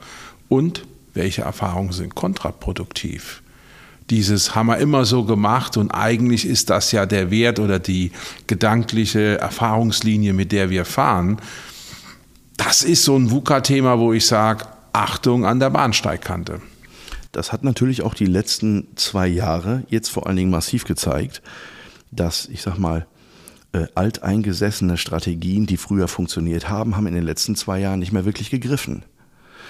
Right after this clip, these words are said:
Speaker 2: Und, ähm, äh, man, das ist, auch das ist natürlich auch eine Frage von, ne, wie wir sagen, Bequemlichkeit, natürlich auch einfach zu sagen, „Na ja, wir versuchen das halt mit den Erfahrungen und Mechanismen, die wir halt immer benutzt haben, äh,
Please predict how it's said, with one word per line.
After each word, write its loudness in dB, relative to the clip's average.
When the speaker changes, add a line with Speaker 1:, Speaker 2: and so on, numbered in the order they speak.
Speaker 2:
Und, -4
ähm, 0
äh, -2
man, -2
das -4
ist, -4
auch 0
das 2
ist -4
natürlich -2
auch -2
eine 0
Frage -2
von, -2
ne, -2
wie -8
wir -4
sagen, -2
Bequemlichkeit, -4
natürlich -4
auch -6
einfach -2
zu -8
sagen, -2
„Na -4
ja, -4
wir -6
versuchen 0
das -6
halt -2
mit -2
den 2
Erfahrungen -2
und -2
Mechanismen, 0
die 2
wir 0
halt -2
immer 2
benutzt -2
haben, -2
äh, -2